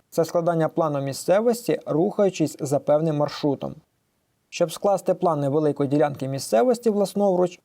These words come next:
потрібні нескладні інструменти: планшет, компас, лінійка, олівець, гумка, аркуш паперу, ліпше в клітинку. Планшет — це прямокутна дошка,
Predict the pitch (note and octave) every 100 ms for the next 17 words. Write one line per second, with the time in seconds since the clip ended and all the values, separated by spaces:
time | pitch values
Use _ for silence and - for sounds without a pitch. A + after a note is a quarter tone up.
0 | _ - C#3 D#3+ G3 G3 D3+ - C#3+ C3+
1 | E3+ D#3+ - E3+ D#3 C#3+ - - _ _
2 | _ _ - F#3 A3 - D3+ - _ _
3 | _ _ - E3+ C#3+ E3 E3+ - - E3
4 | G#3 E3+ C#3+ - F3+ - - E3+ F3 C3+
5 | C#3+ F3+ - _ - D3+ F#3+ E3 D3 F#3+
6 | G3 _ _ _ F3 E3+ - C#3+ - C3+
7 | - A3+ C4 A3+ _ _ _ D#3+ G#3 -
8 | F3+ F#3 F#3 D3 - - - _ _ _
9 | _ _ _ - F#3+ A3+ - E3 D3 _
10 | - E3 F3+ F#3+ F#3+ G3+ E3 C3+ C#3 C#3
11 | -